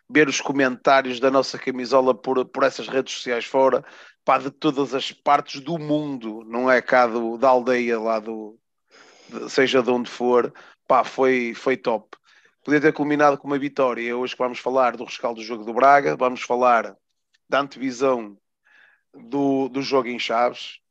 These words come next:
Pá, e hoje temos aqui também, vamos falar também das camisolas, o que é que vocês acharam, isso tudo mais um bocadinho mais para a frente, apesar de já termos a-, a-, aberto o, o programa com, com das melhores coisas que nos aconteceu nos últimos tempos.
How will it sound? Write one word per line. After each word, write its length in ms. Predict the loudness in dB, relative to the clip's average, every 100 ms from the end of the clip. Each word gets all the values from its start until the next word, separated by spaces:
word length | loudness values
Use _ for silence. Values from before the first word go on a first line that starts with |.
| _ _ _ _ _ _ _ _ _
Pá, 120 | -6 -2
e 60 |
hoje 200 | -2 -2
temos 260 | -4 -4 -6
aqui 240 | -8 -8
também, 320 | -4 -2 -2
vamos 200 | -4 -6
falar 160 | -8 -8
também 240 | -8 -8
das 120 | -8 -6
camisolas, 680 | -6 -4 0 2 0 -4
o 60 | -8
que 80 | -10
é 40 |
que 60 | -8
vocês 260 | -8 -8 -6
acharam, 380 | -2 0 0
isso 180 | -2 -8
tudo 160 | -6 -4
mais 200 | -4 -4
um 20 |
bocadinho 240 | -6 -4
mais 180 | -2 -2
para 120 | 0
a 20 | -2
frente, 340 | 0 0 0
apesar 320 | -6 -4 -4
de 80 | -4
já 120 | -8
termos 280 | -6 -8 -4
a-, 60 | -4
a-, 460 | -4 -4 -4 -2
aberto 400 | 0 0 -2 -8
o, 420 | -10 -8 -8 -8
o 20 | -6
programa 520 | -2 2 2 2 -2
com, 360 | -4 -6 -8 -8
com 340 | -8 -8 -8
das 160 | -4 -4
melhores 240 | -4 -6
coisas 240 | -6 -8 -8
que 80 |
nos 100 | -8
aconteceu 540 | -12 -12 -12 -12 -12 -14
nos 200 | -18 -16
últimos 260 | -16 -18 -16
tempos. 300 | -16 -16